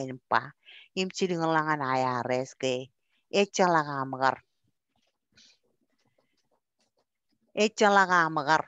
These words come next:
income, ah, stimulus check agar wuyangan kue. Yang perkenan kue, kokonan beren, lale im cilingan wuyangan kue. Iyo yung in giyangan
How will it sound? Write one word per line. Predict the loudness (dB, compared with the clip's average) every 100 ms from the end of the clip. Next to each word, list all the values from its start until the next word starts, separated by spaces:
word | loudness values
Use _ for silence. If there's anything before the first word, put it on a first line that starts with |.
| -10 _ _ _ _ -6
income, | -6 -2 0 0 -2
ah, | -4 -2 -4 -8 _ -8
stimulus | -6 -2 -4 -2
check | 0 0
agar | 0 -2 -2
wuyangan | -6 -10 -12 -14 -16
kue. | -16 -16 -20 _ _ _
Yang | -10 -10 -2
perkenan | -2 0 -2 -2 -2 -4 -4
kue, | -6 -6
kokonan | -8 -2 0 0 -4 -6
beren, | -8 -8 -12 -18 _ _ _ -2
lale | 0 0 0 0 -4 -8
im | -12 -12
cilingan | -8 -8 -8 -10
wuyangan | -8 -8 -12 -16 -16
kue. | -16 -16 _ -20 -20 _ -8
Iyo | -6 2 4 6
yung | 4 0
in | -4 -4
giyangan | -2 0 0 0 -4